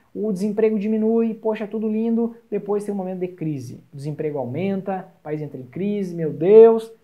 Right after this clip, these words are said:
daqui a pouco volta o crescimento. Isso acontece desde que foi implantado o capitalismo. Isso sempre vai acontecer enquanto houver capitalismo, porque é inerente a ele. Se eu entendo que as ações passam pelos ciclos de mercado,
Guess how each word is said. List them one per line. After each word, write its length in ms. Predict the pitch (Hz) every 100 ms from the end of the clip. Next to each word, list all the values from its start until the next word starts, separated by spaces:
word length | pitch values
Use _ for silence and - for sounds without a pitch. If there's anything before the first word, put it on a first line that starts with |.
| -
daqui 100 | 170
a 60 |
pouco 180 | 156 165
volta 260 | 139 151 151
o 20 |
crescimento. 760 | 147 143 147 139 170 175 208 -
Isso 140 | -
acontece 460 | 196 185 170 185 185
desde 280 | 156 180 185
que 60 |
foi 120 | - 175
implantado 420 | 170 156 151 156
o 20 |
capitalismo. 560 | 156 - 147 123 120 - - _ _ _ _ _ _ _ _
Isso 180 | 139 156
sempre 240 | 160 170
vai 120 | 156
acontecer 380 | 135 135 127 135
enquanto 380 | 156 151 165 190
houver 460 | 175 160 226 240 - _
capitalismo, 540 | - - 208 190 202
porque 240 | 202 196 196
é 40 |
inerente 520 | 202 208 165 180 165
a 60 | 123
ele. 180 | - - _ _ _ _ _ _ _ _ _
Se 160 | -
eu 120 | 277 349
entendo 480 | - 233 220 175
que 440 | 165 - 147 113 - - _ _
as 200 | 170 165
ações 420 | 175 170 208 254
passam 500 | - 196 185 196 196
pelos 320 | 190 185 175 170
ciclos 440 | - 196 190 175
de 80 | 180
mercado, 580 | 180 180 139 110 101